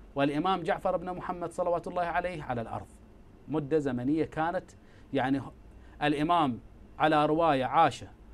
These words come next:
خمسة وستين سنة، وكذلك في وقت مقارب من ثلاثة وستين تقريبًا عاش النبي المصطفى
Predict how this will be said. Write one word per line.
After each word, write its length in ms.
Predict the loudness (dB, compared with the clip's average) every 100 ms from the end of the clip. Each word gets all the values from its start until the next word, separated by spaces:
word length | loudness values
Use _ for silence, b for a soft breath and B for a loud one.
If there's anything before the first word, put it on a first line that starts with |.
| -14
خمسة 480 | 2 2 2 -4 -10 -12 -6
وستين 540 | -6 -4 -8 -2 0
سنة، 360 | 0 0 0 0
وكذلك 720 | 0 0 4 4 2 -2 -2
في 300 | 0 0 0 -2 -12 -20 -16 2
وقت 320 | 2 2 -4
مقارب 560 | -4 2 6 8 6 2
من 100 | -6
ثلاثة 380 | 0 2 2
وستين 520 | 0 -4 -8 -8 -8 -10 b b b b
تقريبًا 520 | -4 -2 -2 -2 -4 -10 -20 -20 -20 4
عاش 360 | 8 8 6 0 -2 -4 -14 -20 -20 -20 -20 -20 -2
النبي 380 | 2 2 2 2
المصطفى 600 | 2 2 -2 -4 -2 -2